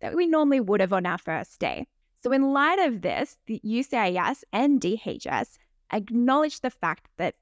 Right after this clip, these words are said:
physical verification was not necessarily possible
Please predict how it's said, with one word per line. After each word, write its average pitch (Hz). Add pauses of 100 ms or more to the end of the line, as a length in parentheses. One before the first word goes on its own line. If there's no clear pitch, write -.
physical 262
verification 185
was 208
not 233
necessarily 196
possible -